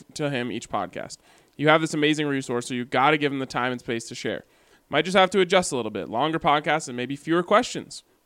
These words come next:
Quality, not quantity. I would much rather get the depth of Mace's knowledge on fewer topics or questions rather than speeding through forty questions on a more shallow level just to get to them all.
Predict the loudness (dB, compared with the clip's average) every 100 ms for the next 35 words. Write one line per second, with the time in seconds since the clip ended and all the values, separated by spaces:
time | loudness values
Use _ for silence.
0 | _ -2 0 0 -2 -6 -4 -2 -2 -4
1 | -10 _ _ _ _ 2 4 4 6 4
2 | 4 2 -2 -2 2 2 0 -2 -2 -2
3 | -4 -2 0 0 -2 -6 -2 -2 0 0
4 | 0 0 -6 -10 -2 0 0 -6 -10 -12
5 | -18 _ -4 -2 -2 -4 -8 -12 _ -8
6 | -2 0 0 -4 -6 -6 -4 -4 -4 -6
7 | -6 -12 -12 -18 -20 _ -4 -2 -2 -2
8 | -2 2 4 4 2 0 -2 -6 -10 -10
9 | -8 -6 -4 -4